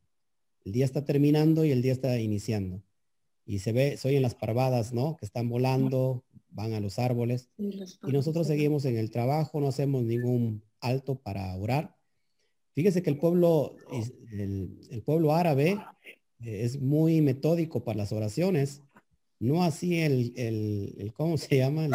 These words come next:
Speaker 1: cristiano, ¿no? Pero hay tres oraciones que marcan la vida diaria de cualquier, eh, hijo de, del Eterno. Una se llama, eh, Shaharit,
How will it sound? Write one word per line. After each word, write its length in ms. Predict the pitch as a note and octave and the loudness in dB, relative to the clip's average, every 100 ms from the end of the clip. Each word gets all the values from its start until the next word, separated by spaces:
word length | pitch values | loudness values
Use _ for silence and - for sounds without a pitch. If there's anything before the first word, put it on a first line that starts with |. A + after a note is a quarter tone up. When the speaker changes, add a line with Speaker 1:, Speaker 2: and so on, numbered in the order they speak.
| - | 2
Speaker 1:
cristiano, 420 | A2 G#2 C3+ F3 | -2 -4 -8 -6
¿no? 380 | D#3 C3 F#3 - - - _ _ _ _ _ _ | -6 -4 -6 -12 -20 -20 _ _ _ _ _ _
Pero 600 | A2+ A#2+ A#2+ A#2+ A#2 A#2 - - | 0 2 2 2 2 -2 -8 -6
hay 180 | B2+ C#3+ | 0 2
tres 460 | D3 D#3 D#3 - - | 4 4 2 -2 -8
oraciones 580 | B2 B2+ B2+ D3 D3+ - | -4 -2 0 0 0 -2
que 120 | A#2+ | 0
marcan 480 | C3+ D3 D3+ D3+ B2+ | 2 2 0 0 2
la 100 | A#2 | 2
vida 400 | D3 A#2+ G2 - _ _ _ _ | 2 0 -2 -10 _ _ _ _
diaria 480 | G#2+ A#2+ D3 D3+ C#3 | -4 0 2 2 0
de 140 | A#2 - | -2 -4
cualquier, 720 | G#2+ G#2 C3+ C3 C3+ B2+ - | -8 -6 0 2 2 0 -6
eh, 480 | A2+ G#2+ G2 G2 G2 - | -10 -10 -8 -10 -12 -10
hijo 360 | C3 A#2+ B2 A2 | -6 -4 -4 -4
de, 220 | F#2+ F#2 F#2 | -4 -8 -6
del 160 | G#2 | -6
Eterno. 540 | G2+ A#2+ A#2 G2 F#2 - _ _ _ _ _ _ | -4 -2 -2 -4 -8 -12 _ _ _ _ _ _
Una 200 | A2+ C#3 | -2 -2
se 140 | C#3 A2+ | 0 2
llama, 560 | B2+ C#3+ D3 C#3+ C#3+ A#2+ | 4 4 4 2 0 -6
eh, 480 | F#2+ F#2+ F#2 E2 - | -6 -4 -6 -10 -16
Shaharit, 580 | - G#2 - A#2+ A3 - | -6 -4 0 2 0 -2